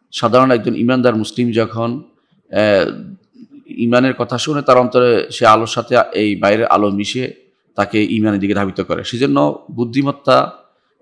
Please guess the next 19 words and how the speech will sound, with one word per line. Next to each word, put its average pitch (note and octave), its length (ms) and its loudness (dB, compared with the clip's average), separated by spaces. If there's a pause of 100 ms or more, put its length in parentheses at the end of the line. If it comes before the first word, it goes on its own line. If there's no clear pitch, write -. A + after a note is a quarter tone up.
(140)
কম B2+ 300 6
হলেও A2+ 480 2 (420)
তার G#2 260 4
ঈমান B2 260 2
আনতে G2 280 -2
হবে। E2+ 180 -2
ঈমানের A2+ 400 -2
কারণে G#2 280 2
বুদ্ধিমত্তা, G2 600 -4 (400)
বুদ্ধিমত্তা G#2 400 -4
কম G2+ 240 -2
হওয়ার A2 160 2
কারণে G#2+ 240 0
ঈমান G#2 300 0
থেকে A2+ 240 -6
বেঁচে G2+ 200 -6
যাবে, F#2+ 220 0
এরকম G2 320 -4
না। F2 100 -4